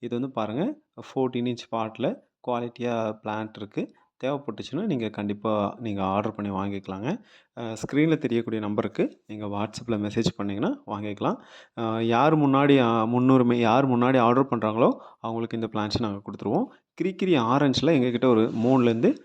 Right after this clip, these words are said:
ஒரு நாலு பிளான்ட் இருக்குங்க. அது, அது மட்டும்தான் நல்லா குவாலிட்டியா இருக்கு. தேவைப்படுறவங்களுக்கு நாங்க திரும்பவுமே உற்பத்தி பண்ணி தருவோம். கண்டிப்பா வேணுன்றவங்க நீங்க வாங்கி பயன்பெறலாம். ஓகேங்களா? பாருங்க எந்த அளவுக்கு பிளான்ட் இருக்குன்றது. அஹ், இந்த பிளான்ட்லாம் நம்ம எடுத்து வச்ச காரணம் பார்த்தீங்கன்னா,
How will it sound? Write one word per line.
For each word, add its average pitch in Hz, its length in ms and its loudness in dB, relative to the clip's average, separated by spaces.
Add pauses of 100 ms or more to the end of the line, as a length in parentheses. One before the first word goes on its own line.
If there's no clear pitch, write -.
(280)
ஒரு 123 160 -6
நாலு 113 260 0
பிளான்ட் 113 300 -2
இருக்குங்க. 104 320 -4 (260)
அது, 110 220 -2 (160)
அது 107 180 2
மட்டும்தான் 117 440 0
நல்லா 113 240 0
குவாலிட்டியா 110 500 2
இருக்கு. 104 260 0 (380)
தேவைப்படுறவங்களுக்கு 135 680 2
நாங்க 110 220 4 (140)
திரும்பவுமே 120 500 4
உற்பத்தி 120 380 2
பண்ணி 113 280 -2
தருவோம். 104 420 4 (300)
கண்டிப்பா 123 360 0
வேணுன்றவங்க 117 500 0
நீங்க 113 180 2
வாங்கி 107 300 2
பயன்பெறலாம். 95 560 -4
ஓகேங்களா? 113 400 -6 (320)
பாருங்க 143 300 -2 (240)
எந்த 127 220 0
அளவுக்கு 127 300 4
பிளான்ட் 120 340 2
இருக்குன்றது. 110 460 -2 (520)
அஹ், 123 240 -4
இந்த 127 160 0
பிளான்ட்லாம் 139 500 2
நம்ம 123 200 2 (280)
எடுத்து 120 260 2
வச்ச 127 200 0
காரணம் 117 440 2
பார்த்தீங்கன்னா, 113 380 -2